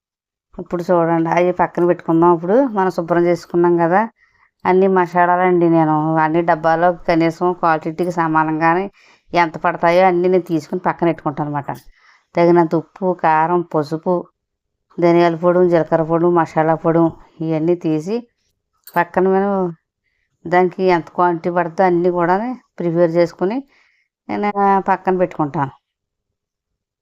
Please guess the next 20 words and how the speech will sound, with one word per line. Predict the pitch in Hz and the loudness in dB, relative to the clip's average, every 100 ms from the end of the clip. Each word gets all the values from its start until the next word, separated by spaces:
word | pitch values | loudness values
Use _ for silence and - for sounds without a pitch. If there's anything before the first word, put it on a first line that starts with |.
| _ _ _ _ _ _ _ _ _ _ _ _ _ _ _ - _ _ _ _ | _ _ _ _ _ _ _ _ _ _ _ _ _ _ _ -20 _ _ _ _
ఇప్పుడు | 190 190 | -6 0
మనం | 185 185 185 185 175 165 _ _ _ _ _ _ - | 4 4 4 2 0 -6 _ _ _ _ _ _ -10
ఉల్లిపాయ | 190 175 185 | -6 0 2
ముద్దండి, | 180 175 185 175 160 - _ - | 2 2 2 2 0 -8 _ -10
ఉల్లిపాయ | 175 170 185 165 160 _ _ _ - | -8 0 2 0 -4 _ _ _ -10
ఒక | 175 | -8
పాయే | 165 175 170 185 | -2 0 2 2
కోసుకున్నాను | 180 170 - 170 170 170 | 2 -2 0 2 4 4
నేను, | 160 | 2
స-, | 151 156 135 - _ | -2 -8 -10 -20 _
చిన్న | 175 175 | 0 0
చిన్న | 180 190 196 202 | 0 -2 -2 -2
ముక్కల | 180 - 165 | -2 -2 -2
కింద | 175 | -2
కోసుకున్నాను. | 175 165 - 147 147 135 127 _ _ _ _ _ _ _ - | -2 -2 -4 -6 -4 -6 -10 _ _ _ _ _ _ _ -14
ఒక | - | -8
పాయ, | 160 165 160 156 - - _ _ _ _ _ _ _ 165 | -2 0 2 0 -2 -20 _ _ _ _ _ _ _ -4
పెద్ద | 156 151 | -2 -2
పాయ | 165 160 | 0 0
ఉల్లిపాయ, | 147 143 143 147 | -2 -4 -2 -2